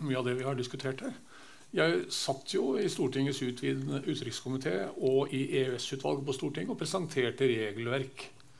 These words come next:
i likhet med mange andre statsråder, etter, eh, nittifire og fremover til jeg gikk av i nittisju. Og bildet var jo det samme. Veldig mye av det som kom, ble enstemmig vedtatt. Og S V og Senterpartiet var like positive til det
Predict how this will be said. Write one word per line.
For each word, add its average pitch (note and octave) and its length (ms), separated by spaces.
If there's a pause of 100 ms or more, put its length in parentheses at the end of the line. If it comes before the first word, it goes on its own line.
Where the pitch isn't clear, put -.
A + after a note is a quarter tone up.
(380)
i F3 60
likhet C3 260
med D3 120
mange C3 160
andre A2+ 160
statsråder, B2 520
etter, - 540 (320)
eh, C#3 240
nittifire C3+ 540 (420)
og - 140
fremover B2 360
til C3 140
jeg B2 140
gikk A#2+ 160
av C#3+ 80
i C#3+ 80
nittisju. - 400 (880)
Og E3 160
bildet D#3+ 440
var B2 200
jo C3+ 120
det D#3 120
samme. B2+ 280 (340)
Veldig C3+ 260
mye D3 140
av C#3 80
det C3 80
som D3+ 180
kom, C4+ 240 (160)
ble D#3+ 240 (160)
enstemmig B2 560
vedtatt. - 500 (540)
Og G3+ 280
S - 240
V D#3 120
og F3+ 80
Senterpartiet D3+ 460
var D#3+ 120
like C3 260
positive C3+ 440
til D#3+ 120
det G3+ 120